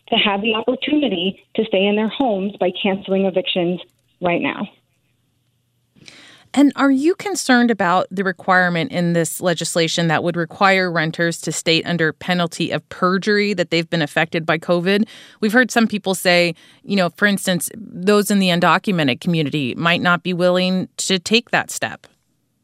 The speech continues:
Speaker 1: Yeah, that's exactly right. You know, every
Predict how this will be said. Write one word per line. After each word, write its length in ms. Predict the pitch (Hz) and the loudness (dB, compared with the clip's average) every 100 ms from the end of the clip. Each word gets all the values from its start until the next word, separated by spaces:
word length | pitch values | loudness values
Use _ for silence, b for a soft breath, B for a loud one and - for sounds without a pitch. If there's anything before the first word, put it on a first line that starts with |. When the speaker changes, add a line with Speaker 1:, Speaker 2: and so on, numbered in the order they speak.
| _ _ _ _ _ _ _ b b b b b - | _ _ _ _ _ _ _ b b b b b -10
Speaker 1:
Yeah, 220 | 214 196 | -8 -8
that's 180 | 202 247 | -8 -8
exactly 440 | 202 185 175 180 | -6 -6 -6 -4
right. 280 | 160 160 - | 0 0 0
You 180 | 190 190 | 0 -2
know, 100 | - | -2
every 600 | 214 214 254 254 254 - | -4 -2 0 0 -2 -6